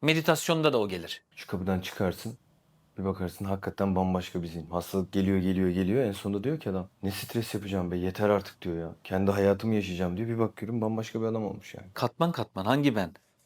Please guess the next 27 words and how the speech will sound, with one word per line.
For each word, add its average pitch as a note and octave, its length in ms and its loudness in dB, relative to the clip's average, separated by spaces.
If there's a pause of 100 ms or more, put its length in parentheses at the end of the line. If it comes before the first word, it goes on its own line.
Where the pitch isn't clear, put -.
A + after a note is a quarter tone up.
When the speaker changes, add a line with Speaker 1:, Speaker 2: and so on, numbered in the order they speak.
(640)
Speaker 1:
Her D3 180 2
katmanda D3+ 360 0
başka D3+ 260 2
bir B2+ 60 -4
ben G2 160 -4
var F2 120 -4
çünkü. - 260 -16 (640)
Başka A#2 260 0
benler A#2 300 4
var F#2+ 160 -4
her F#2 140 -6
katmanda. - 500 -10 (160)
Meditasyonla, C#3 1120 0
nefesine B2 480 -2
odaklanarak A#2+ 840 -2
o A#2 220 0
anda A#2+ 320 4
her C#3+ 240 4
şeyden B2+ 340 0
sıyrıldığın B2 500 0
bir A#2+ 100 2
anı A#2+ 200 4
yaratmaya B2 300 2
çalışıyorlar C3+ 380 0
ya C4 60 2
meditasyonda. G#2 720 0
Tamamen E3 580 2